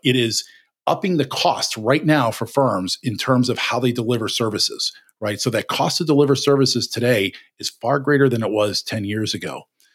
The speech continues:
As the talent costs go up, and because we are still largely based on the individual producer, as we've talked about, that cost to deliver services is gonna c-,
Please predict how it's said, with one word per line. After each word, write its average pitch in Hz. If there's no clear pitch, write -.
As 107
the 107
talent 117
costs 139
go 131
up, 110
and 101
because 110
we 120
are 98
still 110
largely 123
based 123
on 101
the 107
individual 117
producer, 110
as 107
we've 113
talked 135
about, 95
that 117
cost 185
to 131
deliver 123
services 131
is 123
gonna 120
c-, -